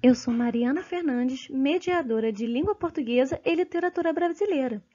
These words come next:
do pré-vestibular social do consórcio C C R G. Este é o vídeo da semana trinta e cinco,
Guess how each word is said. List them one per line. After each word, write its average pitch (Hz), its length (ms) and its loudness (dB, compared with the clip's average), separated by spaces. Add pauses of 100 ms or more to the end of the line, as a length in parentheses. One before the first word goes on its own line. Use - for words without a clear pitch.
(380)
do 226 140 2
pré-vestibular 262 840 0
social 254 640 0
do 330 100 -4
consórcio 320 540 -4
C 403 120 -4
C 349 160 -4
R 233 220 0
G. 208 180 -12 (300)
Este 403 320 2
é 226 60 2
o 220 40 -2
vídeo 226 360 -4
da 240 100 0
semana 285 400 -2
trinta 277 220 -4
e - 20 -2
cinco, - 420 -12